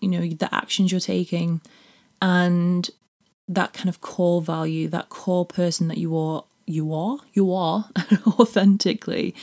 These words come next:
that authentic person that you are inside. And I often think of it as a gentle nudge in the right direction. It's more of an invitation to explore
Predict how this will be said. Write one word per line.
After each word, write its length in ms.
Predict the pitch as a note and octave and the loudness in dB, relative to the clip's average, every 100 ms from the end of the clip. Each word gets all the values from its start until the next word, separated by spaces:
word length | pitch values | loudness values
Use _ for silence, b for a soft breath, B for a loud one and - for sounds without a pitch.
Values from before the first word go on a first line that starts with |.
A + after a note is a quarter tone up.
| B B B B - | B B B B -6
that 120 | E3+ | -2
authentic 680 | F3+ F3 - F3 E3 - - | 0 -2 0 0 0 -4 -6
person 340 | - D#3+ - | -6 -4 -4
that 100 | D#3 | -4
you 140 | D#3+ D#3+ | -4 -4
are 160 | D#3 | -4
inside. 440 | D3+ D3+ - - - _ b | -6 -6 -8 -12 -14 _ b
And 120 | G#3 | 4
I 100 | A#3 | 8
often 240 | C4+ - A#3+ | 6 6 6
think 160 | A3+ | 8
of 100 | A3 | 6
it 120 | G3 - | 4 2
as 220 | F3 F3+ F#3+ | 0 0 -4
a 40 | |
gentle 540 | D#3+ E3+ F3 F3 E3+ | 0 2 2 2 2
nudge 680 | E3 D#3+ E3 E3 D#3+ - - _ | 2 4 4 2 0 -4 -4 _
in 100 | F3+ | -2
the 100 | E3 | 0
right 200 | D#3+ E3 | 0 -2
direction. 680 | - D#3+ - - E3+ E3 G3+ B B B B | 0 0 0 -2 2 4 4 B B B B
It's 140 | - | 2
more 180 | F#3+ G3 | 6 8
of 100 | F#3 | 6
an 100 | F3 - | 4 2
invitation 880 | F#3 F3 F3 - F3 E3+ F3+ F#3 F#3 | 2 2 0 0 0 0 2 4 2
to 120 | F3+ | 0
explore 800 | - - E3+ D#3+ D#3+ D#3 D#3+ - | -4 -4 0 2 4 2 0 -4